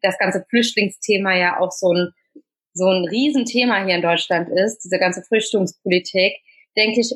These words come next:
was man machen kann, ist, egal ob du von, vom Norden nach Süden reist oder ob du von Sri Lanka nach Deutschland reist, hilft es einfach, in dem anderen Menschen das Gefühl auszulösen, „Schön, dass du da bist. Und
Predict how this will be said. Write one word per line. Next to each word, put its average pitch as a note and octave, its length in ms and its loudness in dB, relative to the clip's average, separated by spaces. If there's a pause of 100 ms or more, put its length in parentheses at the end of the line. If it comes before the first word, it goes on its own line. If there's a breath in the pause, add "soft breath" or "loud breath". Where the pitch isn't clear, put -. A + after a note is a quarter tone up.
was G#3+ 280 -4
man A3+ 160 2
machen C4 300 0
kann, F#3 360 0
ist, F3+ 160 -4
egal A#3+ 480 0
ob G3+ 120 -6
du A3+ 140 -2
von, F#3+ 320 0 (680)
vom G#3+ 180 -4
Norden C4+ 300 2
nach G#3 160 -4
Süden C4+ 320 0
reist E3 460 -2
oder G3+ 200 0
ob G#3+ 160 0
du G#3 100 -2
von G3 160 -2
Sri G#3+ 140 -4
Lanka A#3 340 0
nach F#3 180 -4
Deutschland F3 560 -2
reist, F3 400 0 (480 loud breath)
hilft C#4+ 260 0
es C4+ 120 -2
einfach, G#3 600 0 (720)
in A3 100 0
dem A3 200 2
anderen A#3+ 300 0
Menschen A3+ 600 0
das - 160 -4
Gefühl A#3 360 0
auszulösen, G3+ 960 0
„Schön, A3 280 0
dass G3+ 180 -2
du G3+ 80 -10
da G3 200 2
bist. D3+ 320 -6 (960)
Und G3 300 0